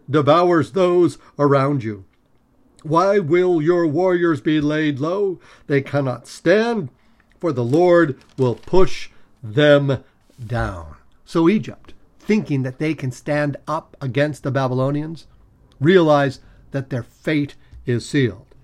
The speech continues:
In chapter forty-seven, a message about the Philistines.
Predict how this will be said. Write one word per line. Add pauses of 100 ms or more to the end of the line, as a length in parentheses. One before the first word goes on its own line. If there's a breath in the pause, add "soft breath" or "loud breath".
In
chapter
forty-seven, (1000)
a
message
about (520 soft breath)
the
Philistines.